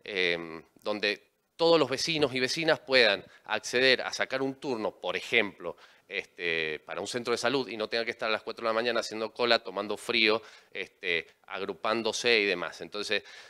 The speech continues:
eh, entendemos que estas son las cuestiones que, que, que hay que atacar. Em, hay que redistribuir estos,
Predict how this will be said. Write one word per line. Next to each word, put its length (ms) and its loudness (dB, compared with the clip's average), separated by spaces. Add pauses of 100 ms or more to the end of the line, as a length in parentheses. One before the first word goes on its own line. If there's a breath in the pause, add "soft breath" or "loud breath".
(100)
eh, 240 -4
entendemos 480 0
que 260 0
estas 240 -6
son 100 -4
las 100 -4
cuestiones 400 -4
que, 260 -2
que, 220 -6
que 80 -6
hay 100 -2
que 100 -6
atacar. 480 -6 (280 soft breath)
Em, 600 -4 (240)
hay 160 -8
que 120 -4
redistribuir 1080 -2
estos, 440 -6